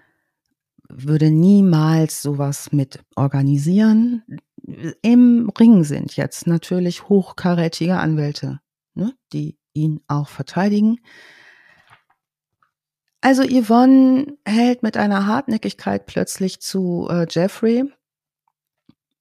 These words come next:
ähm, die einigermaßen erstaunlich ist und die auch in der Presse ein Echo findet.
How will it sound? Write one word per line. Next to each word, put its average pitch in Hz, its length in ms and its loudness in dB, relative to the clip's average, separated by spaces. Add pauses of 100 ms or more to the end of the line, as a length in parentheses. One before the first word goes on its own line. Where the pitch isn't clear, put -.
(440)
ähm, 190 680 -2
die 190 420 -2 (120)
einigermaßen 180 720 -2
erstaunlich 196 640 0
ist - 180 -4
und 196 160 -2
die 170 120 -10
auch 175 160 -6
in 170 100 -6
der 170 100 -4
Presse - 280 -8
ein 127 80 -10
Echo 110 220 -16
findet. - 580 -20